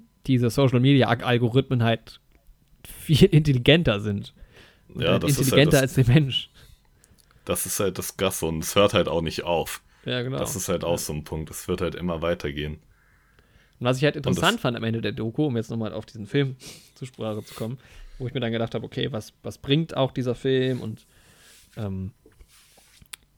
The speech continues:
Speaker 1: was mich so gewundert hat, ist halt, dass das so wenig Gesprächsthema ist. Ähm,
Speaker 2: Mhm.
Speaker 1: auch, also es wird jetzt nicht groß über Regularien von Social Media diskutiert überhaupt. Das ist jetzt nicht im Fokus.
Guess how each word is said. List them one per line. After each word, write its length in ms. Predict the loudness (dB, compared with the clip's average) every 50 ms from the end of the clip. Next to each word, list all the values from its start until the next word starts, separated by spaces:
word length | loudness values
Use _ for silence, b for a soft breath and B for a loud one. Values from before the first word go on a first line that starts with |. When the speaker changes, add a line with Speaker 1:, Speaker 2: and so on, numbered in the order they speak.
| _ _ _ _ _ _ _ _ -8
Speaker 1:
was 160 | -8 -2 2
mich 180 | 2 2 2 2
so 100 | 0 -2
gewundert 380 | 0 2 2 2 2 2 2
hat, 60 | 0 -2
ist 100 | -2 -2
halt, 140 | -4 -2 -4
dass 100 | -4 -4
das 180 | -4 -4 -4
so 300 | -2 0 0 0 0 0
wenig 300 | 2 2 2 2 0 -2
Gesprächsthema 800 | -4 -8 -8 -2 0 2 2 2 0 0 0 0 0 0 0 -2
ist. 280 | -4 -6 -8 -10 -14 -20 -20 _ _ _ b b b b b b b b b b b b _ _ -6
Ähm, 340 | -4 -4 -2 -4 -4 -6 -10 _
Speaker 2:
Mhm. 300 | -6 -6 -4 -4 -6 -8 -10 -16 -20 -18 -6
Speaker 1:
auch, 240 | 0 2 2 2 2 -2 -8 -4
also 200 | -4 0 2 2
es 100 | 4 8
wird 160 | 8 8 8
jetzt 140 | 6 6 6
nicht 180 | 6 4 4 2
groß 440 | 0 4 6 8 10 10 8 8 4
über 200 | 2 0 2 2
Regularien 680 | 2 2 4 4 4 6 6 4 4 4 4 2 2 2
von 100 | 0 0
Social 260 | 2 2 4 4 4
Media 280 | 4 4 4 4 4 4
diskutiert 640 | 2 0 -2 -2 -4 -4 -4 -2 2 4 4 4 4
überhaupt. 400 | 0 -2 -2 -2 -4 -6 -6 -8
Das 100 | -10 -10
ist 100 | -8 -6
jetzt 200 | -8 -6 -4 -4
nicht 120 | -4 -2
im 100 | -4 -8
Fokus. 640 | -6 -2 0 0 0 0 -2 -4 -4 -6 -8 -16